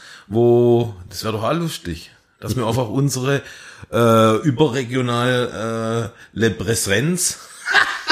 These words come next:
<laughs> einfach nutze, um lokale Betriebe zu promoten.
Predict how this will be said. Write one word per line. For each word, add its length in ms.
<laughs> 1000
einfach 380
nutze, 580
um 340
lokale 460
Betriebe 500
zu 200
promoten. 580